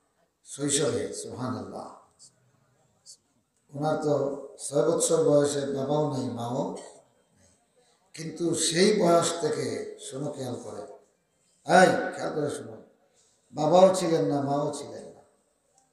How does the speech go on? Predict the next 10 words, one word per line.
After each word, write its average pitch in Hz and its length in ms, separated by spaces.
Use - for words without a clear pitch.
কিন্তু 160 420
কোনোদিন 214 1000
কোনো 147 280
মানুষ 143 600
তাকে 143 200
এই 143 360
কথা 160 200
বলতে 143 260
হয় 110 240
নাই, - 260